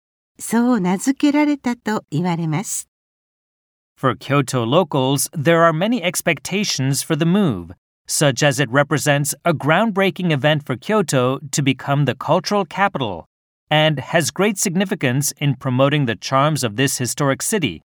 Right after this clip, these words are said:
Speaker 2: both domestically and internationally.
Speaker 1: 地元では、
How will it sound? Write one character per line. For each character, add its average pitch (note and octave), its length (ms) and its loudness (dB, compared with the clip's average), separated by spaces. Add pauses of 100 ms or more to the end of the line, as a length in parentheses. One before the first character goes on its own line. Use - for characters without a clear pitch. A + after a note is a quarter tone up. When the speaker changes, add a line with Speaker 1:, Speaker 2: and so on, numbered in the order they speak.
(240)
Speaker 2:
both D3+ 380 0
domestically C3+ 840 -2
and F3+ 240 0
internationally. B2+ 920 -2 (1200)
Speaker 1:
地 F#3+ 160 0
元 B3+ 320 4
で A#3+ 160 2
は、 F#3+ 220 0